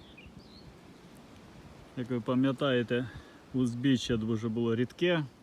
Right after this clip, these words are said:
воно так і залишається, але фон сьогоднішній от такий у нас. Бачимо, що хоч він, він і рідкий,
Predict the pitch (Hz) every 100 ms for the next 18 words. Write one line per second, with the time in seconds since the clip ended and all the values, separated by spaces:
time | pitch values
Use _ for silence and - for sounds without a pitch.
0 | - 123 123 127 117 113 120 123 - 160
1 | 151 143 - 123 - - - - - -
2 | - - 127 131 127 - 160 156 139 -
3 | 143 135 131 - 143 131 131 - - -
4 | - - 120 - 127 - 110 143 - 98
5 | 98 - - - - - - - - -
6 | - - - - - - - - - -
7 | - - - - - - - - - -
8 | - - - - - - - - - -
9 | - - 160 160 - 139 - 143 117 -
10 | - - - - - - - - - -
11 | - - - - - - - - - -
12 | 139 135 131 131 127 127 123 123 120 -
13 | 185 190